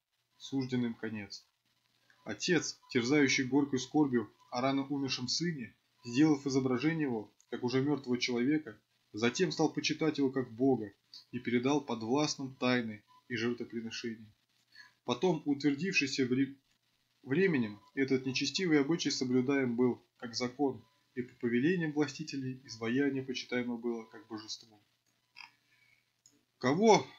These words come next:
в лицо люди не могли почитать по отдаленности жительства, того отдаленное лицо они изображали. Делали видимый образ почитаемого царя, дабы этим усердием польстить отсутствующему, как бы присутствующему.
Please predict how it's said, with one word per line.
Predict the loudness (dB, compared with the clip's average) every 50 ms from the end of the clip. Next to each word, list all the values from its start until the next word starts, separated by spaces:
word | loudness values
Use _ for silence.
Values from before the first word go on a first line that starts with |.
| -20 _ -4
в | -2
лицо | -2 0 2 4 4 6
люди | 6 6 4 4 4
не | 4 4 4
могли | 2 2 4 4 4 2
почитать | 2 2 -2 0 0 0 0 0 0 0 -2
по | -2 0 0 0
отдаленности | 0 -4 -8 -6 -2 0 2 2 2 2 2 0 -6 -8 -8
жительства, | -6 -2 -2 -2 -2 -2 -4 -4 -6 -10 -12 -20 -20 _ _ _ _ _
того | -6 -4 -2 0 2 2 2
отдаленное | 2 4 4 4 4 4 4 4 4 4
лицо | 2 2 2 2 2 2
они | 2 2 0
изображали. | 0 0 0 0 0 0 -2 -2 -2 -6 -6 -8 -14 -20 _ _ _ _ _ _ _ _ _ -12
Делали | -2 2 4 4 4 6 4 4
видимый | 2 2 0 2 2 2 4
образ | 6 6 6 4 2 0
почитаемого | 0 -2 -2 -2 -2 -2 0 0 0 0 0 0 -2
царя, | -2 -4 -8 -8 -8 -8 -8 -8 -12 -14 _ _ _ _ _ -20 _ _ -2
дабы | 0 2 2 4 2
этим | 4 4 2 2 0 0 -4
усердием | -4 -4 -2 0 0 0 2 0 0 -2 -2 -6 -14 _ _ _
польстить | 0 0 0 0 -2 -6 -8 -8 -6 -4
отсутствующему, | -2 -2 -2 -2 -4 -4 -6 -4 -4 -4 -2 -2 -4 -6 -6 -8 -8 -8 _ _ _ _ _
как | -2 0 0
бы | 2 2
присутствующему. | 2 0 0 0 -2 -4 -4 -4 -4 -6 -6 -4 -6 -8 -10 -12 -18